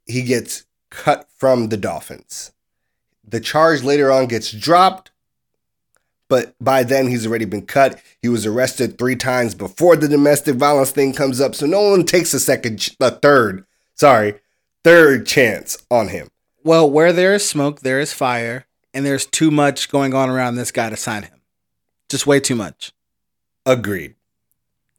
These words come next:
Speaker 1: Now we get to the thirty-first, way more recently. He's been out of the league for basically an entire calendar season, and he's still somehow making headlines. Now, this is crazy. He's arrested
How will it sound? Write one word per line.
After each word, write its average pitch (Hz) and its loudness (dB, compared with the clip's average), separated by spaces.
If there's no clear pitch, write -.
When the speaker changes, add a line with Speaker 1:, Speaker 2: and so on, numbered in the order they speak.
Speaker 1:
Now 160 4
we 214 0
get 147 0
to 139 -2
the 120 -4
thirty-first, 110 -6
way 123 -2
more 127 2
recently. 101 -6
He's 98 -8
been 98 -10
out 147 0
of 165 -4
the 147 -4
league 135 -4
for 113 -4
basically 107 -4
an 101 -4
entire 127 0
calendar 120 -2
season, 110 -6
and 110 -2
he's 110 -6
still 117 -4
somehow 101 -6
making 92 -10
headlines. 64 -14
Now, 113 -4
this 151 -2
is 117 -6
crazy. 107 -6
He's 190 -2
arrested 131 0